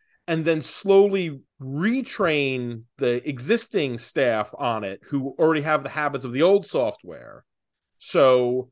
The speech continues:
I was trained on this software, and I have a knack for computers. It's just a, never anything I'd intended to be good at, but it's just something I was good at.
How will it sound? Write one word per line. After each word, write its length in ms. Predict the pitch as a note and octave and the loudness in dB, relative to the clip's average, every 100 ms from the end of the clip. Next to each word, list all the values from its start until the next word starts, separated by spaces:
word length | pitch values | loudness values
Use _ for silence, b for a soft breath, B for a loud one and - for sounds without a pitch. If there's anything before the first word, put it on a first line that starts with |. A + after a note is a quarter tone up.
| _ | _
I 260 | C#3 A#2+ B2+ | -6 -4 0
was 280 | C#3+ B2 | -2 -2
trained 340 | - E3 D3 C#3+ | -4 -2 0 0
on 140 | C3+ | 0
this 140 | C3 - | -2 -2
software, 640 | D4+ D4 F#3 D#3+ D#3 - | -2 -2 -4 -2 -4 -8
and 380 | F3+ F3 E3 E3 - _ _ _ _ _ _ _ F#3 | -6 -4 -2 -4 -8 _ _ _ _ _ _ _ -2
I 100 | A3 | 0
have 160 | G3+ | 2
a 60 | E3 | 2
knack 460 | C#3 C3 B2 - _ _ _ _ | 0 -2 -6 -12 _ _ _ _
for 140 | D3+ | -6
computers. 680 | B2+ A#2+ B2+ C3 E3 F3+ - B2+ | -4 -6 -4 -2 -2 -6 -12 -16
It's 120 | A#2+ | -8
just 180 | C3+ B2 | -8 -8
a, 140 | A#2 _ _ - | -14 _ _ -4
never 360 | G3 G#3 G3 | 2 4 4
anything 260 | F3 E3 E3 | 4 0 2
I'd 180 | C#3 C3+ | 0 -2
intended 520 | A#2+ C3+ C#3+ D3+ C#3 | -8 -8 -4 -4 -6
to 80 | C3+ | -6
be 120 | A#2 | -6
good 280 | A2+ C3 D#3 | 0 0 0
at, 280 | A#3 D4+ - _ | -2 -8 -12 _
but 320 | B2 D3+ D3 - | -2 0 0 -4
it's 200 | C3 - | -8 -8
just 140 | D3 | -4
something 260 | D#3+ D3+ C#3 | -2 0 0
I 200 | B2 G2 E2 | 0 -2 -12
was 360 | D#2+ F2+ A#2+ C#3 | -8 -6 -6 -4
good 200 | D3 F3+ | -4 -2
at. 300 | G3 B3 | -2 -6